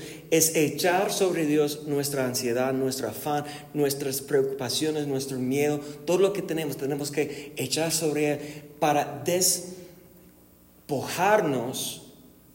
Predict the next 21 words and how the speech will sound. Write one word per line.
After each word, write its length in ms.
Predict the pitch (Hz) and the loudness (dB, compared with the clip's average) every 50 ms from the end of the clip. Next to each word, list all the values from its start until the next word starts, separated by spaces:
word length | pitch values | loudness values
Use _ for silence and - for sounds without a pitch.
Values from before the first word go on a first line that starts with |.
| - - - - - - - - | -20 -20 -20 -20 -20 -20 -20 -6
de 140 | - 160 151 | -2 -2 -2
todo 340 | 151 156 190 196 208 214 226 | 0 2 4 4 4 6 6
lo 120 | 226 - | 6 6
que 120 | 202 185 170 | 6 6 4
va 200 | 165 165 165 165 | 4 4 2 2
a 40 | |
estorbar 640 | 165 - - - 160 147 143 143 160 175 202 214 - - | 0 0 0 2 2 2 4 4 4 4 4 4 2 2
a 20 | 160 | 0
nosotros 680 | 147 147 135 - - 190 202 202 196 190 180 156 135 135 | 0 0 0 0 0 0 0 2 2 0 0 0 0 2
de 640 | 160 151 151 151 151 151 - - - - - - - | 4 6 6 6 4 0 -4 -6 -8 -12 -12 -8 -4
hacer 280 | - 143 147 - 208 202 | 0 2 4 6 6 6
la 160 | 190 160 - | 6 4 4
cosa 260 | - 208 208 202 196 | 4 4 4 4 4
más 480 | 180 170 170 190 208 214 214 - - - | 2 2 2 2 2 4 2 2 2 2
importante. 1000 | 196 185 - 165 143 - - 196 180 175 170 - - - 120 110 - - - - - | 2 2 2 0 0 0 2 2 2 2 0 -2 -4 -4 -6 -6 -6 -10 -14 -6 0
En 80 | 160 | 2
Eclesiastés 640 | 170 160 - 185 180 - - 170 151 - 214 220 214 | 2 2 2 2 2 4 4 4 4 4 4 4 4
capítulo 460 | - 202 180 - 190 - 196 185 180 | 2 2 2 2 0 0 0 0 0
cinco 280 | 180 - 208 208 190 185 | 0 0 -2 -2 0 2
dice 300 | 165 165 165 165 175 - | 2 2 2 2 0 -2
que 440 | - - 165 151 - - - - - | -2 -2 -2 -2 -4 -6 -12 -12 -14